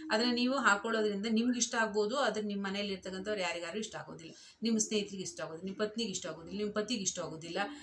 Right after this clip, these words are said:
ಆ ಸಂದರ್ಭದಲ್ಲಿ ಏನಾಯ್ತು, ನಿಮ್ಗೆ ಇಷ್ಟ ಇದೆ, ಆದ್ರೆ ಅವ್ರಿಗೆ ಇಷ್ಟ ಇಲ್ಲ, ವಾಸನೆ, ವಾಸನೆ, ವಾಸನೆ. ಅದು ನಿಮ್ಗೆ ಯಾವುದೋ, ಇನ್ನೊಂದು ಯಾವುದೋ ಒಂದು ನಿಮ್ಗೆ, ನಿಮ್ಗೆ ಅದ-, ಅದನ್ನ ಕಂಡ್ರೆ ಆಗೋದಿಲ್ಲ, ಬೇರೆ ಇನ್ಯಾರೋ ಹಾಕೋತಾರೆ ಅನ್ಕೊಳ್ಳಿ, ಅದು ವಾಸನೆ, ವಾಸನೆ, ವಾಸನೆ. ನಿಮ್ಗೆ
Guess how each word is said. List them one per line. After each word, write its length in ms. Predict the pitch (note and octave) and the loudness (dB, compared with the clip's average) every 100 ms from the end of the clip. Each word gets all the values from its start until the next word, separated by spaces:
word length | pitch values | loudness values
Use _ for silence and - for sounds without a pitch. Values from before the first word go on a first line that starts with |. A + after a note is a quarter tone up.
| - G#3+ | 0 2
ಆ 60 | |
ಸಂದರ್ಭದಲ್ಲಿ 540 | A3+ A#3+ A#3+ A3 A#3 A3+ | 2 2 0 2 2 2
ಏನಾಯ್ತು, 360 | A3 G#3+ G#3+ | 2 2 2
ನಿಮ್ಗೆ 260 | A#3+ A#3 B3 | 4 4 6
ಇಷ್ಟ 160 | A#3+ B3+ A3 | 4 4 0
ಇದೆ, 240 | F3+ - - - E3+ | -2 -4 -16 -14 -8
ಆದ್ರೆ 160 | F3+ | -4
ಅವ್ರಿಗೆ 220 | F3+ F3 | -4 -4
ಇಷ್ಟ 180 | E3+ - | -6 -6
ಇಲ್ಲ, 240 | D#3+ D#3 D#3 D3+ | -6 -6 -4 -4
ವಾಸನೆ, 280 | E3 C4+ B3+ | -4 -4 -6
ವಾಸನೆ, 280 | D#3+ - - | -8 -8 -10
ವಾಸನೆ. 320 | - - - - _ _ - D4+ - - - - | -10 -12 -16 -20 _ _ -18 -18 -18 -20 -6 4
ಅದು 100 | A3 | 6
ನಿಮ್ಗೆ 300 | A#3 C4 B3+ | 8 8 8
ಯಾವುದೋ, 220 | B3 B3+ | 8 8
ಇನ್ನೊಂದು 360 | B3+ A#3+ C4 B3+ | 6 6 6 6
ಯಾವುದೋ 180 | A#3+ A#3+ | 4 4
ಒಂದು 180 | A3+ | 4
ನಿಮ್ಗೆ, 480 | A3+ A#3 B3+ C4+ G#3+ | 4 6 6 4 4
ನಿಮ್ಗೆ 260 | A3 C4 B3 | 4 4 4
ಅದ-, 200 | G#3+ A3 | 4 4
ಅದನ್ನ 240 | G#3 A#3+ | 2 2
ಕಂಡ್ರೆ 260 | A#3 A3 G#3 | 2 4 2
ಆಗೋದಿಲ್ಲ, 320 | F#3 E3+ D#3 | 2 -4 -4
ಬೇರೆ 220 | F#3+ G#3+ | 2 4
ಇನ್ಯಾರೋ 300 | G#3 G3 F#3+ | 4 2 0
ಹಾಕೋತಾರೆ 440 | F#3 E3 F3 D#3 D#3 | -2 -4 -6 -6 -8
ಅನ್ಕೊಳ್ಳಿ, 280 | D#3 - | -8 -8
ಅದು 120 | - F#3+ | -4 0
ವಾಸನೆ, 280 | F3+ - | 0 -2
ವಾಸನೆ, 240 | D#3+ D3+ - | -6 -8 -8
ವಾಸನೆ. 260 | D3 - | -8 -8
ನಿಮ್ಗೆ 520 | C#3+ - - _ A#3+ | -10 -12 -14 _ -14